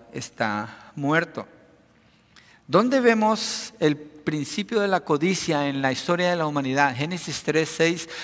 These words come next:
Satanás le miente a Eva, le dice, "Con que Dios dijo que no puedes comer de ningún árbol", y ella le dice, "No,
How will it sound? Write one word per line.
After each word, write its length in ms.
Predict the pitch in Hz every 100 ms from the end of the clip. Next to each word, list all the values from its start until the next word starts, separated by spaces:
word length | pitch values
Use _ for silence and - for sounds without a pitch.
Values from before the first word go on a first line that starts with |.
| -
Satanás 580 | - 139 135 135 160 170
le 140 | 165
miente 420 | 160 165 170 170
a 140 | 156 165
Eva, 140 | 170
le 80 | 151
dice, 180 | 147 147
"Con 160 | 143
que 160 | - 117
Dios 180 | 120 156
dijo 220 | 208 220
que 100 | 165
no 100 | 156
puedes 220 | 196 185
comer 280 | - 143 151
de 100 | 160
ningún 300 | 147 143 151
árbol", 320 | 156 180 185
y 20 |
ella 180 | 139 143
le 120 | 143
dice, 420 | 131 131 147 127 - - - - - _
"No, 380 | 104 127 196 139